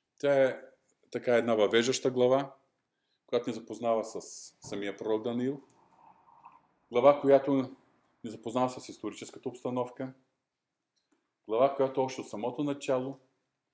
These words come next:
ни запознава с морални, морално-етични дилеми.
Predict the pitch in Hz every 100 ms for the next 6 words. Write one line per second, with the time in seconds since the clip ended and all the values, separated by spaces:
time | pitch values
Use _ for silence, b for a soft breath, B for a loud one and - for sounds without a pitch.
0 | _ _ _ _ 101 104 104 - 101 110
1 | 120 120 - - 98 92 104 117 120 123
2 | 123 _ _ _ _ 95 95 107 117 101
3 | - 104 110 92 98 95 98 87